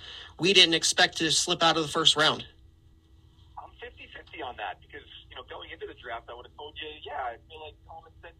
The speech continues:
Speaker 2: tells us they're definitely gonna be very interested in Joey Porter Junior. I mean, we heard all about the familiarity last year when they took Kenny Pickett and, and how knowing him so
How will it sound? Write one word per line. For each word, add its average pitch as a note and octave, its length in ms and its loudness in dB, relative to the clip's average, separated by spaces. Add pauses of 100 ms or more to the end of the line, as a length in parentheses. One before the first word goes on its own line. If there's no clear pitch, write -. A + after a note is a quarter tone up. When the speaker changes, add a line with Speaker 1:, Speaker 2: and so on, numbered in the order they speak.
(120)
Speaker 2:
tells F#3+ 160 -16
us G3+ 160 -16 (480)
they're A#3+ 160 -18
definitely - 320 -16
gonna - 160 -20
be - 80 -16
very B2 320 -14
interested - 480 -18
in G#2+ 320 -16
Joey G#2+ 320 -14
Porter - 320 -18
Junior. - 480 -18
I - 80 -10
mean, F#2 160 -16
we F#3 80 -14
heard G3 240 -14
all A3 160 -6
about G3+ 320 -12
the - 40 -20 (120)
familiarity A2+ 800 -16 (400)
last B2+ 400 -8
year B2 160 -16
when A#2 160 -20
they A#2 160 -20
took C3 160 -20
Kenny C3 320 -20
Pickett G#2+ 320 -18
and, G2 240 -20
and - 80 -20
how A2+ 320 -16
knowing B2 240 -16
him A#2+ 240 -18
so A#2+ 160 -14